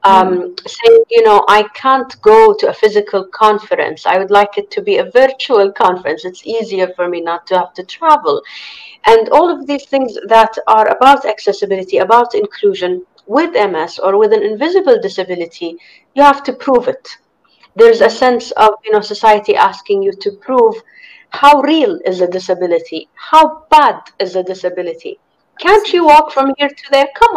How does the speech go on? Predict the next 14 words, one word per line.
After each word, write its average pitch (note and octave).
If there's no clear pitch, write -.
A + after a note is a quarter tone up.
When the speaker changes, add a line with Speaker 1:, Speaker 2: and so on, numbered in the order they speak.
Speaker 1:
on, G3
they're C4+
only D#4+
ten C4
steps. -
So B3+
there's C#4+
a B3
lot E4
of C#4
this, B3
and A3+
it's -
so D4+